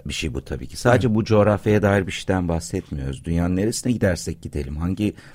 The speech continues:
Speaker 1: coğrafyaya gidersek gidelim aynı şeyle karşılaşıyoruz. Çünkü bu bir sistem meselesi ve sistem
Speaker 2: Evet.
Speaker 1: sorunu. Dolayısıyla bütün bu erk sistemleri bize bunu emrediyor dünyada olduğu gibi. Dolayısıyla Açık Radyo'da dünyanın ortasında bir yerde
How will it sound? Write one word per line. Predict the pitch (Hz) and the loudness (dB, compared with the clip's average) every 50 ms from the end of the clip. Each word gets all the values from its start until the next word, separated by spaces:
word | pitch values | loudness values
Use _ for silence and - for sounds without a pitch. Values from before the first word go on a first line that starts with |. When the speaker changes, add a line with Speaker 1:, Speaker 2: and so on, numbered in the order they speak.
| - - | -16 -6
Speaker 1:
coğrafyaya | - 107 98 85 82 78 - 85 80 76 | 0 2 4 4 2 0 0 -2 -2 -2
gidersek | 73 - 73 67 67 - - 71 | -2 -2 -2 -2 -2 -4 -8 -12
gidelim | - - - 73 69 76 90 - | -14 -10 -10 -10 -6 -6 -6 -2
aynı | - 107 117 | -2 -2 -2
şeyle | 113 - 110 92 80 73 | -2 -2 -2 -2 -2 -2
karşılaşıyoruz. | - - 65 65 - - 67 - - 69 65 - | -4 -4 -8 -8 -6 -8 -10 -10 -10 -12 -12 -12
Çünkü | - - 76 73 | -12 -10 -8 -6
bu | 76 80 73 | -4 -4 -4
bir | 71 76 65 - - - - | -4 -6 -8 -8 -12 -16 -12
sistem | - - - - - - 135 139 120 | -8 -6 -4 -2 2 4 4 4 4
meselesi | 98 73 - - 69 67 - 73 | 2 -2 -4 -6 -8 -8 -8 -8
ve | 71 69 | -10 -10
sistem | - 82 - - - 107 107 101 87 - | -8 -8 -8 -6 -4 -2 -2 -2 -2 -4
Speaker 2:
Evet. | 110 101 | -4 -4
Speaker 1:
sorunu. | 87 - 80 73 67 65 65 - - - - - - - - | -4 -4 -6 -6 -6 -8 -10 -12 -14 -18 -20 -20 -20 -14 -6
Dolayısıyla | - 98 90 85 73 - - 87 90 78 | -2 2 2 2 0 0 -2 -2 -2 -2
bütün | 73 - - - 127 131 127 120 101 78 73 | -2 -8 -2 2 2 4 4 2 0 0 -2
bu | 80 80 - - - - | -2 -2 -2 -4 -4 2
erk | 95 101 104 - - - | 2 4 2 2 -2 -6
sistemleri | - - - 87 - - - 92 80 76 76 73 76 80 - 139 143 - - - - - - - - | -6 -4 -4 -4 -4 -2 -2 0 0 0 0 -2 -2 2 2 0 0 0 -6 -20 -20 -20 -18 -10 -6
bize | 85 78 107 110 110 - | -2 2 4 4 4 4
bunu | 104 107 117 139 123 | 4 6 6 6 4
emrediyor | 101 80 71 69 - 69 65 65 67 71 80 92 120 131 - - | 4 0 -2 -2 -4 -4 -4 -4 -4 -4 -4 -4 -6 -8 -6 -2
dünyada | 87 82 76 73 76 71 65 73 | -2 -2 0 -2 -4 -4 -4 -4
olduğu | 71 67 67 67 71 69 | -4 -4 -4 -6 -6 -8
gibi. | 65 71 76 92 113 - | -8 -8 -6 -6 -4 -2
Dolayısıyla | 95 82 80 76 - - 78 | 0 -2 -2 -2 -4 -6 -6
Açık | - - - - | -6 -8 -4 -2
Radyo'da | 98 95 82 92 82 101 107 107 - - - - - - - - - - | -2 0 0 2 4 4 4 4 2 -6 -20 -20 -20 -20 -20 -16 -6 0
dünyanın | 95 98 98 95 95 98 110 113 110 | 2 4 4 4 6 4 4 4 2
ortasında | - - 90 85 - 92 82 - - 101 101 87 | 0 -2 -4 -2 -2 -2 -2 0 2 4 4 4
bir | 87 85 | 4 2
yerde | 80 82 78 76 73 73 78 82 80 76 69 57 | 2 4 4 2 2 2 2 2 2 2 0 -4